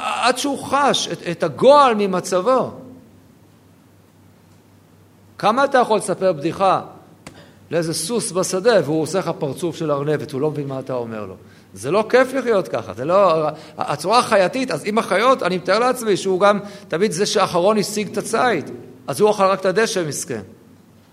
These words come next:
אחרון במקלחת תמיד. הוא מתרחץ שם ב-, זה כן, מיטה לשמיים. בנחל ההיפופוטם קודם לו. לא יודע איך בדיוק זה עבד שם הג'קוזי.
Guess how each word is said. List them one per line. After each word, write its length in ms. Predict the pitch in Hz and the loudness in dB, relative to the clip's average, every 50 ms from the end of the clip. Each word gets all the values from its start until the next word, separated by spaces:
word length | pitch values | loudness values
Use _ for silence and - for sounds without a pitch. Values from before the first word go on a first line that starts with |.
| _ _ _ _ _ _ _ _ _ _ _ _ - | _ _ _ _ _ _ _ _ _ _ _ _ -14
אחרון 320 | 131 - 139 156 190 185 | -10 -4 -2 0 0 2
במקלחת 580 | 196 185 185 190 196 214 226 214 - 202 196 - | 0 0 -2 -2 0 0 0 0 0 -2 -4 -4
תמיד. 360 | 156 139 123 113 101 - - - - - - - - _ _ - | -4 -4 -4 -6 -10 -10 -14 -18 -20 -20 -20 -20 -20 _ _ -10
הוא 240 | 120 143 156 156 | -8 -6 -6 -6
מתרחץ 420 | 156 165 - 165 156 - 180 175 - | -6 -6 -6 -6 -4 -2 -4 -2 0
שם 220 | - 180 175 170 170 165 170 165 160 156 151 147 | 0 0 0 2 2 2 4 4 4 2 2 2
ב-, 560 | 156 151 151 147 147 147 143 143 147 147 147 | 2 2 4 4 2 0 0 -2 -2 -4 -4
זה 100 | 151 165 | -6 -6
כן, 240 | 151 - 175 165 160 156 139 - - - - - - - - - | -6 -6 -6 -6 -6 -6 -10 -14 -16 -20 -20 -20 -20 -20 -20 -16
מיטה 260 | 123 127 127 - 170 180 | -14 -10 -6 -2 -2 -2
לשמיים. 560 | 185 - - 180 170 190 202 180 143 117 104 - - - - - - - - - - - - - 117 | -2 -2 -2 -2 -2 0 0 -2 -2 -4 -6 -12 -16 -20 -20 -20 -20 -20 -20 -20 -20 -20 -20 -12 -10
בנחל 500 | 117 127 139 165 185 180 - 214 208 185 | -8 -4 -2 0 -2 0 2 2 2 2
ההיפופוטם 580 | 170 165 - 170 165 - 165 - - 202 190 175 - | 2 0 -2 -4 -6 -6 -6 -2 0 0 0 0 -2
קודם 340 | 185 180 165 185 196 185 | -4 -2 -2 -2 -2 -2
לו. 120 | 175 143 - - - - - - - - - _ - - _ _ _ _ _ _ - - | -4 -6 -8 -10 -14 -20 -20 -20 -20 -20 -20 _ -20 -20 _ _ _ _ _ _ -20 -12
לא 120 | - 120 | -10 -8
יודע 160 | 143 139 165 | -6 -4 -4
איך 80 | 151 127 | -6 -6
בדיוק 240 | 127 123 135 127 117 | -8 -10 -10 -10 -8
זה 140 | 120 131 123 | -6 -6 -6
עבד 220 | 117 123 120 120 | -4 -6 -8 -8
שם 180 | - 131 120 117 | -8 -10 -10 -10
הג'קוזי. 540 | 117 110 113 110 110 127 139 135 135 - | -12 -12 -14 -14 -14 -14 -14 -14 -14 -18